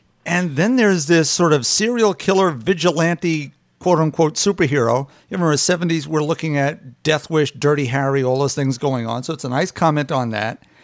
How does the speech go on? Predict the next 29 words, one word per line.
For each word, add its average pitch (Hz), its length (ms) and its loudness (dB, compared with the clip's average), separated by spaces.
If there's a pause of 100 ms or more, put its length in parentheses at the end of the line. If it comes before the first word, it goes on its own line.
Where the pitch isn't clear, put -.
(720)
And 160 420 0
some 170 240 -2
characters 165 680 0 (1040)
don't 143 260 -2
come 131 180 -2
up - 140 -6
very 175 220 4
well. 247 440 4
Just 143 220 -4
leave 175 180 0
it 160 60 0
at 139 80 -4
that. 131 300 -2
We'll 147 240 -2
see 151 180 -2
how 139 120 2
that 143 200 2
all 131 140 0
plays 135 320 0
out 127 180 -2
later, 180 460 2
um, 185 360 -8 (140)
perhaps. 107 560 -6 (1200)
And 185 540 2 (100)
she 208 260 0
is 214 120 0
sent 226 280 4
here, 185 440 4 (600)
uh, 156 260 -2